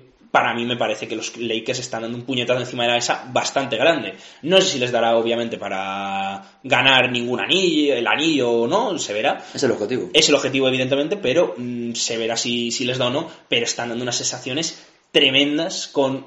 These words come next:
Speaker 1: récord de cuarenta y nueve trece, ya aventajan en seis partidos y medio a los Clippers. No llegan a, todavía a los Bucks, que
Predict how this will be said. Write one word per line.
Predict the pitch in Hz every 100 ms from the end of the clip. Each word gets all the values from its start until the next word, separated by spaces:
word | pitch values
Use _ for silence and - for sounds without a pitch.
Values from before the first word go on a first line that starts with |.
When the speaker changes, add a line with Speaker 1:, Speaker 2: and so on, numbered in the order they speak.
| -
Speaker 1:
récord | 135 135 127 151
de | 165
cuarenta | 123 117 117
y |
nueve | 117 120
trece, | 117 117 117 151 -
ya | 120 127 131
aventajan | 131 131 117 120 120 156
en | 127
seis | 117 - 135
partidos | - 107 - 127 117
y |
medio | 110 117 123 131 -
a | 123
los | 135 127 - - - - _
Clippers. | - 185 185 - -
No | 131
llegan | 135 139 131 127
a, | 127 131 127 127 127
todavía | 139 127 135
a | 131
los | 123
Bucks, | 127 165 -
que | - 107 104